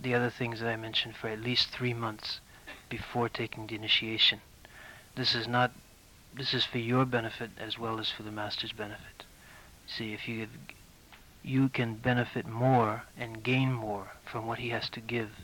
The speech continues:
if you have followed these requirements than if you have not. And nothing is lost by waiting if you are not, if you have not fulfilled that.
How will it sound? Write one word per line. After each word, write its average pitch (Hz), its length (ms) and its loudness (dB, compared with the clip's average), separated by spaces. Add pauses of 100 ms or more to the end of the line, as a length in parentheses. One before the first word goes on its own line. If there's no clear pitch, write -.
(680)
if - 260 -4
you 113 120 -2
have 107 100 -2
followed 117 360 4
these 110 240 -6
requirements 104 640 -2
than 110 220 -4
if 104 160 -6
you 107 80 -6
have 104 120 -10
not. 104 340 -6 (640)
And 110 160 -6
nothing 120 300 0
is 110 160 -4
lost 113 340 0
by 113 140 -4
waiting 113 460 -4
if - 180 -10
you 117 120 -4
are 107 100 -6
not, 110 240 -2 (680)
if - 80 -10
you - 40 -4
have 110 100 -4
not 117 200 2
fulfilled 101 520 -10
that. - 260 -10